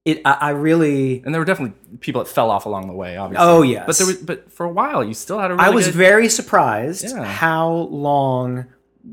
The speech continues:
Speaker 1: yes, like, the Chris-, Christian music culture
Speaker 2: Mm-hmm.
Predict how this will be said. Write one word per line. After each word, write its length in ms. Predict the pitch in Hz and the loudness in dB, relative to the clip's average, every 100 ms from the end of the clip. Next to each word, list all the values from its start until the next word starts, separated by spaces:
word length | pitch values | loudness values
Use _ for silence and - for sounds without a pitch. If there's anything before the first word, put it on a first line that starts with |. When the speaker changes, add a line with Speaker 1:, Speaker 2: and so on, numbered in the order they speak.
| - - | -20 -14
Speaker 1:
yes, 460 | 143 143 95 - 139 | -4 -2 -2 -4 -2
like, 260 | 131 135 | -2 -4
the 80 | 131 | -10
Chris-, 300 | - 160 156 | -2 -2 -2
Christian 440 | - 175 - 165 | -4 -4 -2 -2
music 340 | 156 156 147 - | 0 0 -2 -6
culture 600 | 143 135 131 101 95 113 | -4 -4 -4 -10 -12 -12
Speaker 2:
Mm-hmm. 260 | 123 131 | -10 -10